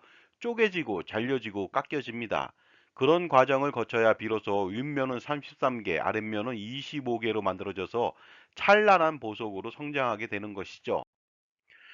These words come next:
그러므로 비록 원석이 보석이 될 자격은 있으나 이러한 과정 없이는 결단코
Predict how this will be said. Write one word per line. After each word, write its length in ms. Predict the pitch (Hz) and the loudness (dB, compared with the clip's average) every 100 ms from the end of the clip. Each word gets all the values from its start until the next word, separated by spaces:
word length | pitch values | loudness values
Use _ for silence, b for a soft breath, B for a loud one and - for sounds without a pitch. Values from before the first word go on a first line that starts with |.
| B | B
그러므로 520 | - 180 208 202 196 - | 12 12 12 12 12 10
비록 360 | 139 160 147 | 6 4 4
원석이 400 | 120 131 156 151 | 2 0 -4 -4
보석이 420 | 147 131 151 147 | -4 -4 -4 -4
될 180 | 139 139 | -2 -2
자격은 460 | 131 123 123 123 123 | 0 0 0 -4 -6
있으나 320 | 104 120 117 | -8 -2 -2
이러한 440 | 107 110 139 143 | -2 0 0 0
과정 320 | 127 113 127 120 | -2 -2 -2 -4
없이는 340 | - 127 147 | -6 -8 -6
결단코 1000 | 113 120 - 170 151 - 95 92 131 | -4 -4 0 -2 -2 -4 -2 -2 -2